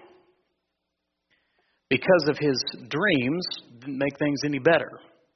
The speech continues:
He had these dreams, and <clears throat> there were sheaves of grain bowing down to his, and the brothers become incredulous at that, and then the sun and the moon, the eleven stars, are bowing down to him. You know, you may say, "Well,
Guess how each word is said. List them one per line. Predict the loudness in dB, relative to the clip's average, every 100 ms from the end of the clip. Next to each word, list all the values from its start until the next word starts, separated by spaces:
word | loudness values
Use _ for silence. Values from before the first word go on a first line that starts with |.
| _
He | -20
had | -14 -10
these | -10 -8
dreams, | -4 0 0 0
and | -4 -8 -16 -20 -20 -20 -4 0 0 0 -4 -4
<clears throat> |
there | -4
were | -4 0
sheaves | 2 2 0
of | -2
grain | 4 4 4 4
bowing | 4 4 2 2
down | 0
to | 0 4 6
his, | 4 2
and | -6 -10 -16 -20 -20 -20
the | 0
brothers | 4 4 2 0
become | -2 0 0
incredulous | 2 4 4 6 4 4 2
at | 4
that, | 6 8
and | 4 4
then | 2 0 -6 -20 -16
the | -6 4
sun | 6 6
and | 4
the |
moon, | 4 4 4
the | 4
eleven | 6 4 0
stars, | 4 6 6 6
are | 2
bowing | 6 6 6 2
down | 2 2
to | -2
him. | -2 -2 -4 -12 -20 _ _
You | -20
know, | -20 _ _ _ _ _
you |
may | -6 -6 -4
say, | -4 -2
"Well, | -2 -4